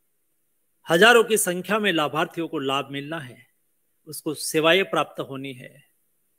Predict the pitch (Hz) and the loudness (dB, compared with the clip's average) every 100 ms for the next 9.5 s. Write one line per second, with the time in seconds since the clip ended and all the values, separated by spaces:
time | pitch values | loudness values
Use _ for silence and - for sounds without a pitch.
0 | _ _ _ _ _ _ _ _ 180 208 | _ _ _ _ _ _ _ _ 6 8
1 | 233 - 233 - 196 165 185 214 214 170 | 8 0 -2 2 0 2 2 4 2 4
2 | 175 185 143 123 - _ _ _ _ _ | 6 6 4 -2 -20 _ _ _ _ _
3 | - 185 190 208 185 170 165 160 180 170 | 4 4 6 2 4 4 4 2 -2 -2
4 | 175 147 165 175 143 - _ _ _ _ | -4 0 0 0 -2 -12 _ _ _ _
5 | _ _ _ - 151 - 151 143 156 139 | _ _ _ -12 -12 -6 -6 -6 -6 -8
6 | - 147 151 - 143 160 - 208 156 151 | -6 -8 -8 -10 -12 -10 -8 -6 -6 -6
7 | 147 147 139 - _ _ _ _ _ _ | -8 -4 -4 -4 _ _ _ _ _ _
8 | - 131 131 120 139 131 139 - 123 135 | -10 -8 -6 -8 -10 -8 -10 -6 -4 -4
9 | - 147 151 151 190 | -6 -8 -8 -8 -14